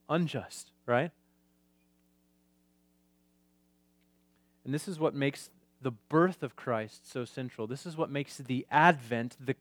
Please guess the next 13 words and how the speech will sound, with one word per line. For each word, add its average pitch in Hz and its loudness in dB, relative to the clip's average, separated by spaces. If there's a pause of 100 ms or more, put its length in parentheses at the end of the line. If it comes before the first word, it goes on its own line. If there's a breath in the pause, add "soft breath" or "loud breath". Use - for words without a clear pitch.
coming 160 4
of 175 4
Jesus 151 -4 (260 loud breath)
into 208 6
human 180 2
history 151 0
as 156 6 (300 loud breath)
God 185 10 (140)
in 214 6 (140)
the 151 -4
flesh, 131 2 (2500)
so 156 -2 (1200)
incredible. 123 -6